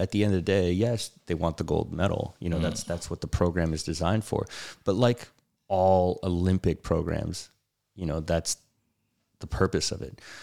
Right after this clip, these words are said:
Speaker 1: If you have, you know, a sports team, they're like, "Well, obviously, you know, we wanna win in different sports." They go, "Okay, well, we wanna win, but we also, you know, we, we wanna make money"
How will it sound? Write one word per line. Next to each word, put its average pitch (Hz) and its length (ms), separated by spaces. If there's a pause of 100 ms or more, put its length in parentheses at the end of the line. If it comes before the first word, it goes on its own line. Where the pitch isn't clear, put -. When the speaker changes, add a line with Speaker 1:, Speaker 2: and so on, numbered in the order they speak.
(280)
Speaker 1:
If 107 200
you 107 80
have, 95 340 (300)
you 101 80
know, 87 100
a 82 60
sports 139 420
team, 90 540
they're 101 100
like, 95 160
"Well, 95 160
obviously, 85 640
you 90 100
know, 78 440
we 87 140
wanna 80 220
win 87 200
in 82 80
different 82 280
sports." - 400 (160)
They 85 140
go, 78 140
"Okay, 82 220
well, 85 140
we 87 120
wanna 87 220
win, 90 180
but 85 100
we 87 100
also, 82 440
you 95 80
know, 78 120
we, 82 180 (140)
we 90 120
wanna 80 220
make 82 200
money" 98 480